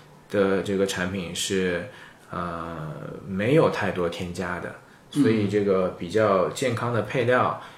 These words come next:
Speaker 1: 比较简单的，呃，食品配料也是这几年一直，一直的这么一个趋势。嗯，就，就比如说，呃，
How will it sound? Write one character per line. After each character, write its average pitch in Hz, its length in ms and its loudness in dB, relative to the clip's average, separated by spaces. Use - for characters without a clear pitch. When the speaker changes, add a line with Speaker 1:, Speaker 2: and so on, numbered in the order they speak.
Speaker 1:
比 92 100 -4
较 110 340 2
简 85 380 -2
单 156 360 0
的， 76 420 2
呃， 92 340 -6
食 104 200 -2
品 92 260 -4
配 98 200 -2
料 90 380 0
也 85 220 -4
是 113 560 0
这 117 240 4
几 95 220 -4
年 87 440 -6
一 143 140 4
直， 95 440 -2
一 110 120 -4
直 82 240 -4
的 92 140 0
这 90 100 -8
么 92 140 -4
一 82 100 -8
个 87 120 -6
趋 92 240 -8
势。 87 280 -6
嗯， 92 400 -2
就， 110 480 6
就 120 140 2
比 98 80 2
如 101 100 2
说， 113 380 4
呃， 95 440 -2